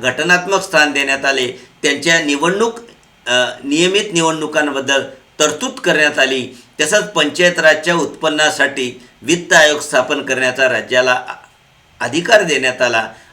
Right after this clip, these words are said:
आणि या दुरुस्तीमुळे भारतातल्या ज्या पंचायत राज संस्था आहेत, या पंचायत राज संस्थांना अधिक अधिकार प्राप्त झाले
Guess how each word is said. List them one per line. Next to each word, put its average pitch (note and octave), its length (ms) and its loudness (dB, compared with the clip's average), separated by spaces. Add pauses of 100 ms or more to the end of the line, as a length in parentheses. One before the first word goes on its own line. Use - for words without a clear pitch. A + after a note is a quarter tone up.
आणि F3 240 0
या F#3 140 6
दुरुस्तीमुळे C#3 840 -2 (320)
भारतातल्या D#3+ 680 0
ज्या E3+ 140 -2
पंचायत F3 520 -2
राज E3+ 340 2
संस्था C3 360 -4
आहेत, A2 180 -2 (320)
या D#3+ 100 0
पंचायत E3 520 -2
राज D3+ 300 4
संस्थांना B2 640 -4 (260)
अधिक F#3+ 380 0
अधिकार D3 360 0
प्राप्त B2 400 -4
झाले A#2 420 -2